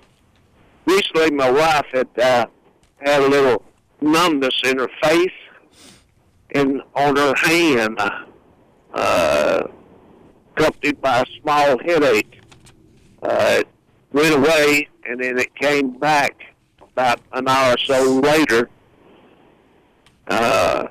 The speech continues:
and then disappeared again. Now, she has an appointment,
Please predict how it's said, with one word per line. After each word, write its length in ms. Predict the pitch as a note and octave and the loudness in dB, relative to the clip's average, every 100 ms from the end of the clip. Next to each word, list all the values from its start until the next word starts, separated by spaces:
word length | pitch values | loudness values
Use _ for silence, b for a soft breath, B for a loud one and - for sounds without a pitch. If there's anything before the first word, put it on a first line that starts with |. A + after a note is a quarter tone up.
| - | -4
and 220 | B2+ A#2+ | 0 2
then 300 | B2+ A#2 A#2 _ _ - | 0 0 -6 _ _ -2
disappeared 640 | D3+ - C3+ D#3+ D#3 D3 | -2 -2 -4 0 0 0
again. 500 | B2+ - D#3 D3+ A2 G2+ | -2 -2 -2 -2 -4 -2
Now, 140 | A2+ A#2 | -4 -2
she 80 | D3 | 0
has 160 | D3 C#3 | 0 0
an 120 | C3 | -2
appointment, 600 | C3 - C3+ A#2+ - | -6 -2 -4 -2 -4